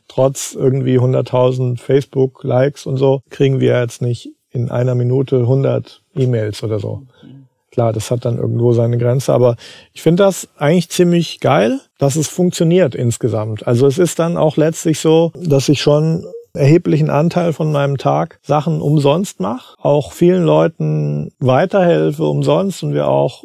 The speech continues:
mal für jemand auf jeden Fall sehr oft Feedback geben, ohne dass wir dafür was wollen, äh, manchmal auch mal was mastern. Und wir haben jetzt nicht den Hintergedanken, oh, jetzt mache ich mal umsonst und dann soll der nächste Woche kommen und was kaufen und was bezahlen.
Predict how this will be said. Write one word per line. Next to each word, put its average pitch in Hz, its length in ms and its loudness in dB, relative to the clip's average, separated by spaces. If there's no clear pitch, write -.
mal 135 320 2
für 139 160 0
jemand 135 560 0
auf 123 180 -4
jeden 156 200 0
Fall 139 420 0
sehr 151 320 2
oft 160 260 0
Feedback 175 460 0
geben, 175 340 0
ohne 160 300 -2
dass 156 200 -4
wir 151 100 -2
dafür 147 280 0
was 147 240 -2
wollen, 151 500 -2
äh, 131 280 -4
manchmal 139 500 0
auch 135 320 -2
mal 131 240 -2
was 131 380 -4
mastern. 180 640 -2
Und 156 200 2
wir 147 120 4
haben 156 160 2
jetzt 156 180 0
nicht 214 240 2
den 190 80 4
Hintergedanken, 135 960 0
oh, 156 220 4
jetzt 151 320 2
mache 147 180 2
ich 160 140 -4
mal 143 100 2
umsonst 147 720 0
und 160 200 4
dann 175 560 0
soll 156 300 2
der 156 100 2
nächste 151 400 0
Woche 147 460 2
kommen 147 380 -2
und 135 300 -4
was 135 220 -2
kaufen 147 480 0
und 131 220 -2
was 135 160 0
bezahlen. 139 520 -2